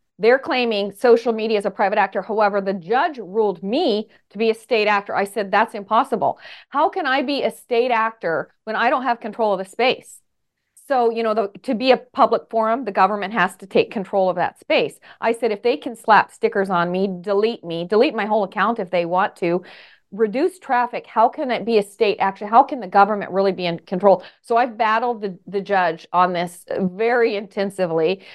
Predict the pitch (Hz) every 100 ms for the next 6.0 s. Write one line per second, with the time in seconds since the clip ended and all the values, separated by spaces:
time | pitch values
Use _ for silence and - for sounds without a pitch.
0 | - _ 196 196 190 190 202 220 254 226
1 | 208 220 240 208 196 190 202 196 196 185
2 | 196 196 185 160 180 175 196 214 240 214
3 | 196 180 190 208 214 - 196 175 226 -
4 | - - - 196 185 175 190 - 185 185
5 | 185 196 196 185 175 - 175 165 151 -